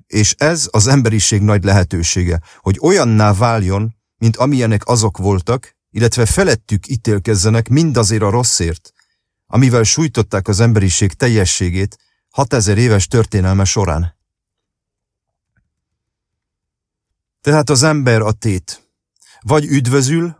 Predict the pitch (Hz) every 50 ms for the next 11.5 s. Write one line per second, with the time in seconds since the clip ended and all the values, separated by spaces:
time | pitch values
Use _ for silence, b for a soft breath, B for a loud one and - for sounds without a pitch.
0 | - - - - 107 117 117 - - 120 117 107 101 - 107 127 147 156 131 117
1 | 107 101 98 92 82 - 92 90 90 85 - _ _ _ _ _ _ _ _ _
2 | 110 117 113 - - 160 147 139 113 - 117 110 - 139 - - 123 110 98 -
3 | - 107 101 101 98 92 - 90 82 - 101 92 87 92 95 82 87 85 82 82
4 | 87 85 85 - _ _ _ _ _ _ _ _ _ _ _ _ _ _ _ _
5 | _ _ _ _ _ _ _ _ _ _ _ - - 165 180 - - 139 131 120
6 | 107 92 95 139 147 147 131 117 117 117 110 104 98 107 - 131 147 143 143 135
7 | 117 - 104 117 110 110 98 95 92 95 90 87 85 - _ _ _ _ _ _
8 | _ _ - 110 110 113 147 160 160 143 131 123 - - - 185 180 135 117 117
9 | 101 87 80 - - - - _ - - 113 107 110 139 139 139 131 123 127 117
10 | 110 - - 147 156 151 127 101 - - 113 104 101 104 98 90 85 101 98 92
11 | 92 95 92 90 82 92 104 117 117